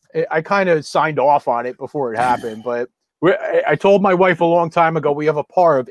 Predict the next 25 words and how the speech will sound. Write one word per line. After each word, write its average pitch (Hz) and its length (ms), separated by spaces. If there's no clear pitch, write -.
eight 165 260
living 156 320
things 147 320
in 151 100
this 160 160
house, 165 480
right? 139 300
And 131 400
now 143 260
we're 147 120
back 143 340
up 139 160
to 143 100
par 139 320
with 123 140
eight. 127 280
Dog 156 300
number 160 240
three 151 340
has, 131 340
has 139 220
entered 143 300
the 135 80
building. 127 500
Um, 131 520